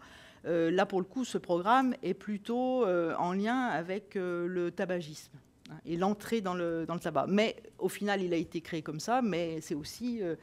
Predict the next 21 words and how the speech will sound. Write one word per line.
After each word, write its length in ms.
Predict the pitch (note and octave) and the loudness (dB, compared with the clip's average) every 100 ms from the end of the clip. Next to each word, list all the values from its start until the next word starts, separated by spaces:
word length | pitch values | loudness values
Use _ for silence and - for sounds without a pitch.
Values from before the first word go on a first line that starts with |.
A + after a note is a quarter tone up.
| - - - | -12 -14 -6
la 100 | E3+ | -6
consommation 560 | E3 - D3+ C#3 D3+ | -6 -8 -6 -6 -8
d'alcool, 440 | D3 C3+ C#3 A#3+ A#3 | -10 -8 -2 0 0
la 140 | D#3 | -2
consommation 520 | D3+ D#3 E3 D3+ D#3+ | -4 -6 -4 -4 -6
de 60 | D#3+ | -8
stupéfiants. 560 | - - C#3+ - C4 G3 | -6 -2 0 4 4 4
Bon, 100 | C#3 | 0
c'est, 200 | F#3+ - | -2 0
c'est 120 | G#3 | 0
beaucoup 240 | A#3+ C#4 | 2 0
plus 160 | A#3 G#3 | 0 2
large, 240 | E3+ E3 | 2 2
mais 80 | F3+ | 2
en 60 | G3 | 2
tout 100 | A3 | 6
cas, 140 | C4 - - - - | 6 6 -18 -20 -20
c'est 240 | - A3+ A3+ | 0 0 2
cette 180 | A3 | -2
porte 200 | A#3 A3 | 0 0
d'entrée. 420 | G3+ G3+ - D3+ | 2 2 0 -6